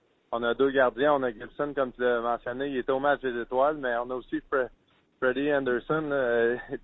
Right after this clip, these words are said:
sais, les, on dirait que personne n'en parle de lui, mais hier, il nous a sorti une très grosse, euh, performance. Puis moi, je me rappelle de lui,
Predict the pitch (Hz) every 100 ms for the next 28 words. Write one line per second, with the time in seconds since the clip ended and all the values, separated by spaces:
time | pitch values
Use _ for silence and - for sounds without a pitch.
0 | - 147 135 117 _ 120 117 127 139 131
1 | - 143 135 127 139 147 135 120 156 139
2 | 113 _ _ _ - 123 135 123 123 131
3 | - 143 120 127 131 135 143 123 127 123
4 | 127 117 123 139 139 - 120 123 120 131
5 | 117 117 131 131 120 135